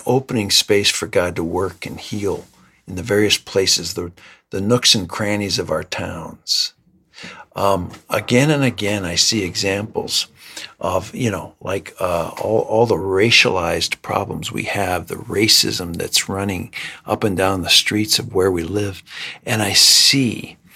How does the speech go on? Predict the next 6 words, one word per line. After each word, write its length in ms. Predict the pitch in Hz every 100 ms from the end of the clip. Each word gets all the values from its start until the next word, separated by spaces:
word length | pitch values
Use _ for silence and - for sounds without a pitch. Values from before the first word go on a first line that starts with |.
| - - - _ -
uh, 380 | 95 92 90 85 -
people 320 | 139 131 107
hungering 680 | - 113 110 95 87 82 - - _
for 200 | - -
healing. 500 | 82 95 82 78 - - - _ _ _ _ _ _ _ _
But 440 | 110 104 - -